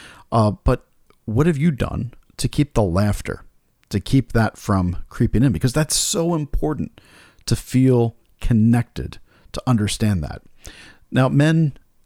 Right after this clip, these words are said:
<laughs> the other thing I think we have to accept is vulnerability is an important thing. Some guys get this, some guys don't get this. I, I, I have family members that, you know, they're, <laughs> if they were vulnerable, I think that, uh, they,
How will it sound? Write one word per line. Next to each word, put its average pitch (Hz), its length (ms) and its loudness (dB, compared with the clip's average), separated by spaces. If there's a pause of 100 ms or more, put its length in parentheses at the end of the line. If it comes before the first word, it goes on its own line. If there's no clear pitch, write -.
<laughs> - 360 -6
the 143 220 2
other 175 160 2
thing 143 220 0
I 120 80 2
think 127 200 -2
we 120 140 2
have 107 320 0
to 92 400 -2
accept - 500 -4
is 80 440 -4 (480)
vulnerability 135 1000 0 (480)
is 117 380 0
an 120 100 2
important 104 720 0
thing. 85 420 -4 (520)
Some 131 260 2
guys 117 300 2
get 120 220 0
this, 123 160 0
some 110 160 2
guys 98 280 0
don't 92 220 0
get 80 200 -8
this. - 300 -4
I, - 240 -6
I, 95 200 -6
I 101 140 -6
have 95 280 -4
family 120 380 2
members 101 480 0
that, 80 280 -4 (380)
you - 80 -2
know, 87 220 0
they're, 101 260 -4 (100)
<laughs> - 100 -20 (140)
if 110 140 -2
they 143 140 2
were 135 180 4
vulnerable, 131 720 0
I - 120 -2
think - 320 -2
that, 98 160 0
uh, 87 180 -2
they, 87 200 -2